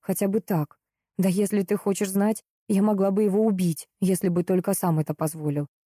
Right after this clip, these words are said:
Ты же сам запретил мне это. Тебе было жаль его жену.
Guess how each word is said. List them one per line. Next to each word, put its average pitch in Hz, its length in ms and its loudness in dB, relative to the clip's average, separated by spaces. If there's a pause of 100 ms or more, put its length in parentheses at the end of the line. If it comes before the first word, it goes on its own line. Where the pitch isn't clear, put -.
(160)
Ты 370 100 2
же 339 220 2
сам 359 280 0
запретил 190 460 0
мне 170 300 2
это. 151 180 -4 (360)
Тебе 220 220 0
было 202 260 2
жаль 180 320 0
его 220 300 2
жену. 180 380 0